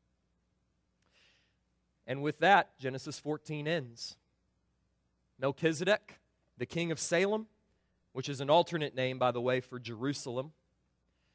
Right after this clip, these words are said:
just vanishes from the Genesis narrative just as suddenly as he appeared. And we're left wondering, who was he?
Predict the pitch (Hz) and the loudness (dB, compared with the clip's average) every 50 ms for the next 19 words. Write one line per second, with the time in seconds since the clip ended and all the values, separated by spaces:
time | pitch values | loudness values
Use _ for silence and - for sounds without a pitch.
0 | _ _ _ _ - 123 - - - _ _ _ _ _ _ _ 123 123 120 165 | _ _ _ _ -14 -14 -14 -14 -16 _ _ _ _ _ _ _ -20 -4 0 2
1 | 170 185 208 196 165 - - 160 151 - - - 151 147 147 139 120 151 147 151 | 2 4 2 0 -2 -2 -4 -6 -6 -8 -8 -10 -8 -8 -8 -4 -2 -2 -2 -2
2 | - - 160 147 - 151 151 175 196 170 131 - - 113 107 110 139 139 - - | -4 -6 -8 -8 -6 -4 -2 0 0 0 -2 -4 -8 -12 -8 -8 -8 -8 -6 -8
3 | 139 123 - - - 135 143 151 147 147 143 151 147 143 - - 160 151 143 - | -10 -10 -8 -4 -4 -4 -4 -4 -8 -10 -8 -8 -8 -8 -8 -6 -6 -6 -4 -6
4 | - 190 185 123 101 104 _ _ _ _ _ _ _ _ _ _ _ _ _ _ | -6 -8 -8 -10 -12 -14 _ _ _ _ _ _ _ _ _ _ _ _ _ _
5 | - - 156 160 165 160 165 208 240 185 175 - - - - - - - - _ | -4 0 2 4 4 8 10 12 12 12 12 8 0 -10 -20 -20 -20 -20 -20 _
6 | _ - 143 196 220 208 165 160 151 143 143 147 147 139 135 - _ _ _ _ | _ 0 2 2 2 2 2 0 0 0 -2 -4 -6 -12 -16 -20 _ _ _ _
7 | _ _ 170 196 202 190 220 226 226 208 - - - 151 117 98 | _ _ -2 -2 4 8 8 10 10 8 4 -2 -4 -6 -8 -8